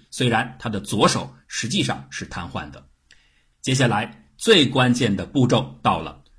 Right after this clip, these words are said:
拉玛钱德兰略带紧张地把冷水注入到病人的耳朵中。很快，病人的眼球出现了预期当中的眼动，看起来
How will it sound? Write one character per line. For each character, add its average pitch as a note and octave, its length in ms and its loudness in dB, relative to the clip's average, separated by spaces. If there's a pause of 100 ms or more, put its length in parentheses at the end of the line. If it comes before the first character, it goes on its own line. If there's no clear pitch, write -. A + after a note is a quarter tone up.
(280)
拉 D3+ 160 6
玛 C#3+ 160 4
钱 C3+ 180 0
德 E3 80 2
兰 D3 360 2
略 F3 240 0
带 C3 180 2
紧 A2 260 -2
张 E3 220 4
地 - 300 -4
把 F2+ 160 -6
冷 F2+ 240 0
水 B2+ 200 -2 (140)
注 C3 140 -4
入 G2+ 160 -4
到 F#2+ 320 -6
病 A#2 180 0
人 F2+ 180 -6
的 F2+ 240 -8
耳 E2 140 -10
朵 F2+ 120 -8
中。 - 280 -6 (260)
很 B2+ 180 -2
快， E3 460 2 (100)
病 D#3+ 180 -2
人 A2 140 -2
的 G#2+ 140 -4
眼 G#2+ 220 -4
球 B2 340 -6 (100)
出 C#3 240 -4
现 B2+ 240 -4
了 F2+ 180 -12
预 F#3+ 220 -4
期 B2 220 -2
当 A2+ 220 -4
中 G#2+ 160 -6
的 F2+ 120 -8
眼 F2+ 240 -10
动， - 240 -8 (440)
看 B2 200 -4
起 - 120 -12
来 D#2 300 -16